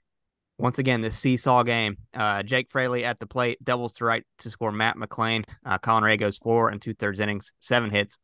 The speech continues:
uh, five runs are all earned, <clears throat> one walk and seven strikeouts to two homers allowed. So, uh, tough day for Colin Rea.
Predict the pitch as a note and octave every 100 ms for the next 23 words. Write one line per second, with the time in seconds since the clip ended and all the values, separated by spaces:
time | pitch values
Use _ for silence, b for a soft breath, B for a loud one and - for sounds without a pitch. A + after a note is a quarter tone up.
0 | _ _ - G#2 G2+ A#2 A2+ G#2+ G#2 G2
1 | G2+ G#2 G2 G2 G2+ - b b b b
2 | - - F#3 C#3+ G#2+ B2+ C3 A#2 A#2 A2
3 | - G#2 G2 A2 G#2+ G2 G#2 G2 G2+ F2+
4 | G#2 - G#2+ G#2 G2 F#2+ F#2 F#2 G2 F#2+
5 | F#2+ _ _ _ _ _ _ _ _ b
6 | b b - G#2+ G#2 G#2 G2+ G2+ - D#3+
7 | - C3+ - - A#2 A2 G#2 G#2